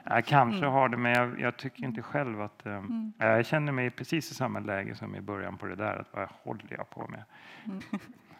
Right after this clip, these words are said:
Speaker 2: Du, eh, en del av den här romanen, den handlar ju om din uppväxt. Och precis i starten av boken, då finns en dagboksanteckning från nittonhundrasextiotvå.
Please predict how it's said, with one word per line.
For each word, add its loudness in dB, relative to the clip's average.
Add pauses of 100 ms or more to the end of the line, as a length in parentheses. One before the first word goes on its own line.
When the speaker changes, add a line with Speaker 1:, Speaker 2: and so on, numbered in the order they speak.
(500)
Speaker 2:
Du, 6
eh, 4 (140)
en 12
del 6
av 2
den 0
här 4
romanen, 2
den 0 (140)
handlar -2
ju -4 (100)
om -6 (100)
din -4
uppväxt. -10 (380)
Och -2
precis 2
i 4
starten 6
av 2
boken, -2
då -4
finns -6
en -6
dagboksanteckning -2
från -6
nittonhundrasextiotvå. -8